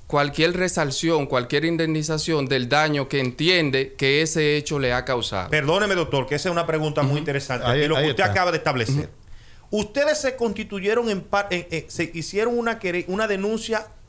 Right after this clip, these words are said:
Speaker 2: en, constituyéndose de manera civil porque estaban buscando una indemnización en torno a este caso?
Speaker 1: No, no, no.
Speaker 2: Ah.
Speaker 1: Lo que pasa que es lo que corresponde.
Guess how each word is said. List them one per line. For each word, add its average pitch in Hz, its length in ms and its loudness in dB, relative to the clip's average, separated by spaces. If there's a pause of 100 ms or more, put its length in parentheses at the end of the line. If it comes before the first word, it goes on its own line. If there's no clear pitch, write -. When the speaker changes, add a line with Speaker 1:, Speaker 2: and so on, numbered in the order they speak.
(140)
Speaker 2:
en, 165 140 -6
constituyéndose 175 840 -4
de 180 80 -4
manera 175 320 -2
civil 175 560 -6 (840)
porque 196 280 0
estaban 240 380 0
buscando 233 540 0
una 233 100 -2
indemnización 208 800 0
en 214 120 0
torno 190 340 0
a 190 80 2
este 233 180 -4
caso? - 320 -2 (140)
Speaker 1:
No, 120 460 2 (180)
no, 110 280 0
no. 101 180 0
Speaker 2:
Ah. 143 400 2
Speaker 1:
Lo 143 100 4
que 151 120 0
pasa 156 380 0
que 165 220 0
es 185 240 -4
lo 151 180 0
que 143 160 -4
corresponde. 123 880 -2